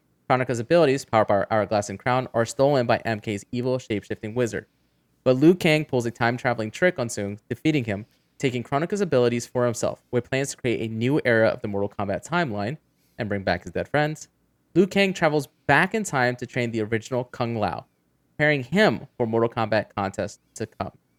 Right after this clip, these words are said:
And so the Sands of Time is just a, a, a sand blowing up is just a teaser for the next game. It doesn't tell us a whole lot, but it is in line with what they've shown previously, at least with how that last game ended.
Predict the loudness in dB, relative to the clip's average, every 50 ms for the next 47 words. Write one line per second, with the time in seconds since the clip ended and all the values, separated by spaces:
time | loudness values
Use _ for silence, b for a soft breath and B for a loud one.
0 | _ _ _ _ _ _ _ _ _ _ _ _ _ _ _ _ _ _ -2 -2
1 | -2 -2 0 2 6 8 8 8 8 6 6 4 2 4 4 4 4 4 2 4
2 | 4 4 4 4 2 -2 -2 -2 -2 -2 -2 -2 -2 0 0 0 2 2 0 0
3 | 0 -2 _ _ 0 0 0 0 2 2 2 2 2 2 2 0 0 0 0 -2
4 | -4 -6 -6 -8 -8 -8 -10 -10 _ -10 -6 -6 -6 -4 -4 -6 -6 -6 _ -6
5 | -4 -4 -4 -6 -8 -10 _ _ _ -8 -4 -4 -2 -4 -4 -6 -8 -10 -10 -10
6 | -10 -12 -10 -10 -10 -12 _ _ -4 -4 -2 -2 -2 -4 -4 -4 -8 -10 _ _
7 | _ _ _ -2 0 0 0 0 -2 -2 0 0 0 0 0 -2 -6 _ _ _
8 | _ _ _ 4 4 6 6 4 2 0 2 0 0 -2 -2 -4 -2 -2 -2 -2
9 | -4 -4 -4 -4 -4 -6 -6 -6 -8 -8 -8 -8 -10 -12 -12 -10 -10 -8 -10 -10
10 | -10 -12 _ _ _ _ -4 -4 -2 -2 -4 -6 -6 -8 -8 -6 -6 -4 -4 -4
11 | -6 -6 -8 -10 -10 -10 -10 -12 -10 -10 -12 -10 -12 -12